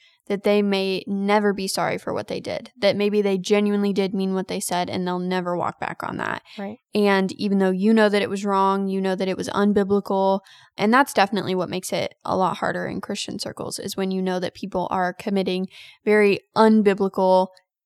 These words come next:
Speaker 1: acts against others, and you're still expected to forgive them knowing that they should know better, like Lily
Speaker 2: Mm-hmm.
Speaker 1: said.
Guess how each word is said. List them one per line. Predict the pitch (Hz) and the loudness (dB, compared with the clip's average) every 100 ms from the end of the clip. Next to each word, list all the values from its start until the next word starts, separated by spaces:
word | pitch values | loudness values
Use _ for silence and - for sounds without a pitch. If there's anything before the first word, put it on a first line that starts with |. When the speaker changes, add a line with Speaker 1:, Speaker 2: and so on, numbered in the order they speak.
| - | 0
Speaker 1:
acts | 190 180 190 - - | 0 0 -2 -6 -6
against | - 190 185 180 196 - - | -6 -4 -2 -2 -4 -6 -6
others, | 156 - - 208 - _ - _ - | -6 -4 -6 -6 -8 _ -20 _ -2
and | 202 190 180 180 180 - - _ | 0 2 0 -2 -4 -8 -14 _
you're | - 190 190 | -10 -2 -2
still | 190 - 185 180 | -2 -2 0 0
expected | 160 - 185 190 180 | -4 -6 -8 -6 -6
to | 196 | -6
forgive | - 190 196 185 | -6 -4 -4 -2
them | 185 180 190 _ _ - | -4 -4 -8 _ _ -4
knowing | 196 190 180 175 | -2 0 -2 -4
that | 165 | -6
they | - - | -6 -8
should | - | -10
know | - - | -12 -10
better, | - - - | -10 -12 -12
like | - - | -10 -10
Lily | - - | -10 -10
Speaker 2:
Mm-hmm. | 180 | -10
Speaker 1:
said. | 175 - | -10 -12